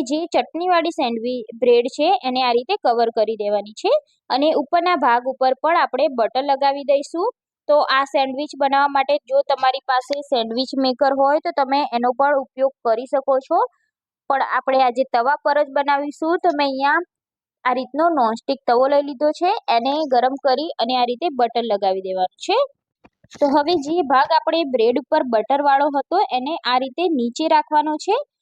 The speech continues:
અને જે ભાગ ઉપર આ રીતે રાખ્યો છે એના ઉપર પણ આપણે બટર લગાવી દઈશું. તો બંને સાઈડ બટર લગાવીશું તો સેન્ડવિચ ખાવાની ખૂબ જ મજા આવશે. જ્યારે તમે બહાર સેન્ડવિચ ખાતા હોય છો તો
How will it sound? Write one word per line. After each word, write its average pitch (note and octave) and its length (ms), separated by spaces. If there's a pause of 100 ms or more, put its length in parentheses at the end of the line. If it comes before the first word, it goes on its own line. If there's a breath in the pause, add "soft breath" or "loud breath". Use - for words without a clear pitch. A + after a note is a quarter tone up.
(220)
અને D4 220 (120)
જે C#4 120 (100)
ભાગ B3+ 360
ઉપર D4 240 (220)
આ A#3+ 100
રીતે A#3+ 280
રાખ્યો A#3+ 400
છે G#4 140 (120)
એના C4+ 260
ઉપર C4+ 220
પણ E4+ 260
આપણે C4 260 (100)
બટર A3+ 260
લગાવી F#3+ 440
દઈશું. F4+ 400 (360)
તો C4 60
બંને C4+ 360
સાઈડ E4 380
બટર A#3+ 280
લગાવીશું C#4+ 760
તો E4 140
સેન્ડવિચ B3+ 500
ખાવાની A#3 480
ખૂબ A#3 240
જ A#3 180
મજા A#3+ 280
આવશે. B3+ 220 (100)
જ્યારે C4+ 260
તમે C#4+ 320
બહાર A3+ 300
સેન્ડવિચ C4+ 420
ખાતા C#4 420
હોય C#4 200
છો A4+ 260
તો D#4 140